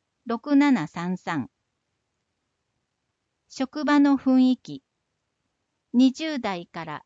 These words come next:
五十代の仲間たちと和気あいあいと楽しく働いています。笠岡市で働いてみて感じること。東京、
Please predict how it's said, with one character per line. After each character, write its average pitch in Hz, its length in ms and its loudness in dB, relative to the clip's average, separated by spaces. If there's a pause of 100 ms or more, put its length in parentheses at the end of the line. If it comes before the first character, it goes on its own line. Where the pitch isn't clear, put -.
(220)
五 233 160 -2
十 294 260 -6
代 202 240 -4
の 156 200 -4
仲 196 300 -4
間 254 140 2
た 196 160 -10
ち - 220 -20
と 143 180 -14 (400)
和 254 160 -4
気 175 260 -12
あ 202 120 -8
い 247 200 -4
あ 240 60 -4
い 240 220 -8
と 220 220 -6 (140)
楽 254 300 2
し - 140 -14
く 180 140 -12
働 170 460 -10
い 170 40 -20
て - 100 -16
い 160 140 -8
ま 156 140 -8
す。 - 260 -20 (1300)
笠 302 360 -2
岡 311 220 -6
市 214 160 -12
で 160 260 -10
働 262 480 -4
い 262 60 -10
て 262 120 -2
み 254 140 4
て 170 160 -8
感 185 280 -6
じ 202 140 -10
る 190 120 -10
こ 185 160 -10
と。 175 260 -12 (840)
東 277 280 -2
京、 262 340 -4